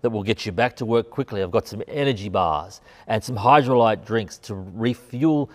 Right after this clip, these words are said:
your recovery as quickly as possible." You know what he's saying is, "I can relieve you from all that burden,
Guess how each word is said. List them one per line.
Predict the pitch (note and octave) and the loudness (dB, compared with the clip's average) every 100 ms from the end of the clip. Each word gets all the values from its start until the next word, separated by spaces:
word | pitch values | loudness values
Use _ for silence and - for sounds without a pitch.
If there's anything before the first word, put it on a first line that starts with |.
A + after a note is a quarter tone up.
| - | -12
your | A#2+ B2+ A#2 | 2 4 4
recovery | G#2 F#2+ - C3+ G#2+ G2 F2+ - - - | 2 -4 2 2 2 -2 -2 -8 -18 -6
as | G2 | -6
quickly | F#2 - C3+ A2+ | -2 0 0 0
as | F#2 | -4
possible." | - - C#3 - G2+ F2 D2 _ _ _ _ _ _ _ | -6 0 2 0 -8 -10 -14 _ _ _ _ _ _ _
You | - A#2+ | -6 2
know | D#3 | 4
what | D#3 B2 | 4 2
he's | G#2+ F2+ | -4 -10
saying | - A#2+ G#2 E2+ D#2 E2+ _ _ _ | -4 -2 -2 -4 -10 -16 _ _ _
is, | - A2 F#2+ - _ - | -8 -8 -8 -18 _ 0
"I | E3 | 2
can | F#3 G3 | 4 4
relieve | E3+ B2+ C3 B2+ | 4 2 2 2
you | B2 | -2
from | - G#2 - - | -4 -8 -8 -4
all | D#3 F#3 G3 | 2 4 4
that | F#3 D3+ G#2 F#2+ | 4 2 0 2
burden, | B2 D3+ G#2+ C#2+ | 6 6 4 -2